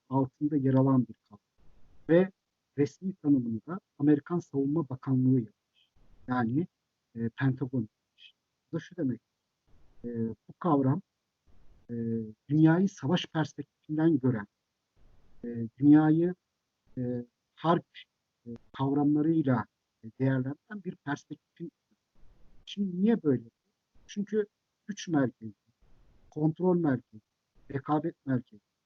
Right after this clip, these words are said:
hırs merkezi, sömürgeci bir dünya yaşıyor. Dolayısıyla, e, adamların düşündüğü şey şu,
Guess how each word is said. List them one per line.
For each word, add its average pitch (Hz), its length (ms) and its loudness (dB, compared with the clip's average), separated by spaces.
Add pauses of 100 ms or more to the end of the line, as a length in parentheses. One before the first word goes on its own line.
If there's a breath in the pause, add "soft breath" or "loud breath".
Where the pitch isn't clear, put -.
(380)
hırs - 360 -12
merkezi, 135 420 -4 (920)
sömürgeci 202 540 0
bir 135 80 -20
dünya 113 320 -6 (120)
yaşıyor. - 260 -20 (1400)
Dolayısıyla, 180 640 2 (600)
e, - 20 -8 (440)
adamların 190 520 -2
düşündüğü 185 360 -6
şey 185 280 -6
şu, 147 400 -4